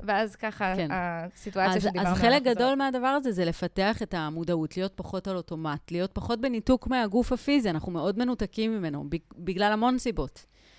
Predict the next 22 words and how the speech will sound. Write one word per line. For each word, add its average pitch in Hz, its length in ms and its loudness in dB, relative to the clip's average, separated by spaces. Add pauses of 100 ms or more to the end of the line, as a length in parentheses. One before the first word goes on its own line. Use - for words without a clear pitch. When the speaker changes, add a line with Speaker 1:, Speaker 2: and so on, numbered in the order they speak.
(200)
Speaker 2:
כל 208 180 4
אחד 220 220 0
וסיבותיו. 190 720 -2 (260)
Speaker 1:
כן. 196 200 -6 (640)
Speaker 2:
אה, 165 240 0
והרקע 185 480 2
שלו. 151 260 -2 (240)
אבל 175 100 -8
אנחנו 165 220 -6
מאוד 196 300 -2
מנותקים 226 500 -4
מהגוף, 196 320 -4
וגם 180 220 -2
אני 202 120 -4
הייתי 185 280 -6
כזאת 151 340 -8
פעם. 143 260 -8 (560)
אה, - 60 -8 (260)
לשני 156 260 -4
הצדדים. 156 640 -4
כאילו, 160 200 -4
גם 175 340 -2